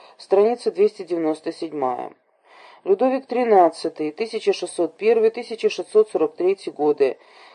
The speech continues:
король Франции с тысяча шестьсот десятого, сын Генриха Четвёртого и Марии Медичи. Царствование его –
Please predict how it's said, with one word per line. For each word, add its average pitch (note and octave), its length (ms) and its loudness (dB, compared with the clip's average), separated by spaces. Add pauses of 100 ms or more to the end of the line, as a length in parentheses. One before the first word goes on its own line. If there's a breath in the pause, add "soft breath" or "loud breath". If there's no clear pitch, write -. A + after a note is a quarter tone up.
король A3+ 280 6
Франции A#3+ 520 4
с - 80 -2
тысяча G#3 380 -4
шестьсот F3 380 -2
десятого, F#3 720 2 (300 loud breath)
сын B3 300 -4
Генриха G#3 480 4
Четвёртого F#3 560 2
и E3 80 0
Марии D#3+ 360 0
Медичи. C3+ 640 -8 (320)
Царствование D3+ 720 2
его – C3+ 320 -6